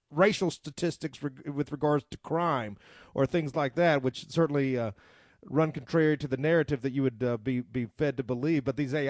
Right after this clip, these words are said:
Is were coming online, you know, a couple, three years ago. You're reading stories about it all the time, and they'd have to get, uh, shut down and reprogrammed. You know, it's, it's <laughs> like Orwell, you gotta go and, uh, Clockwork Orange, something like that. And, uh, so now they're coming back and they're a little more woke.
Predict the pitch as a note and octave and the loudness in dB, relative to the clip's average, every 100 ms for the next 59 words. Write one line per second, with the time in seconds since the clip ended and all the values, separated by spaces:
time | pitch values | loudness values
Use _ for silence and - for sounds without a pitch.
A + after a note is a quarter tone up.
0 | C#3 G3 D3+ C#3+ D3+ C#3 C3 B2+ C3+ F3 | 0 0 0 -2 -2 -2 -2 -2 -2 0
1 | E3+ C#3+ - - - _ _ C#3 B2+ D#3+ | -2 -4 -10 -20 -20 _ _ -2 -2 0
2 | C#3+ D3 C3+ C#3+ F#3 D3 C#3 C3 C#3 B2+ | -2 -2 2 2 2 2 2 2 0 -4
3 | B2 D3 C3+ B2 C3+ C3 C3+ B2+ A#2 C#3+ | -6 0 0 0 0 2 2 0 -2 -2
4 | E3 D3+ C3 C3+ D3+ C#3 C3+ C3 D3 B2+ | -2 0 0 0 0 -2 -2 -2 0 2
5 | - F#3 D#3+ F3 E3+ D#3+ D#3 G3 - F#3+ | 4 6 8 8 8 4 4 2 6 6
6 | G3+ E3 D3 C#3+ D3+ D3+ F#3 D3 D3+ C3+ | 8 6 4 2 2 4 2 2 0 -2
7 | - F#3+ G3+ E3 D#3+ E3+ F#3 E3+ D3+ D3 | 0 0 2 2 4 6 6 6 4 4
8 | D3+ D3 C#3+ D3+ D3+ C#3 C3 B2+ B2+ E3+ | 0 -2 0 2 2 0 0 -2 -2 -6
9 | D#3+ E3+ D3+ - D3+ F3 D3+ C3+ - - | -4 -2 -2 0 2 4 4 0 -8 -20
10 | - - - - _ - F3 F3+ D#3 C#3+ | -20 -20 -20 -20 _ -2 0 2 2 2
11 | - E3+ D#3+ C#3+ - D3+ D3 C#3+ C#3+ C#3 | 2 4 4 2 -2 0 0 2 4 4
12 | C3 D#3 C#3+ D3+ D#3 C#3+ D#3 C#3+ C3 C#3 | 2 2 2 2 2 2 2 0 0 0
13 | C#3 C#3+ C3+ C#3 C#3 C#3 B2+ B2 E3+ D#3+ | 0 0 0 2 2 2 4 6 8 6
14 | - | 4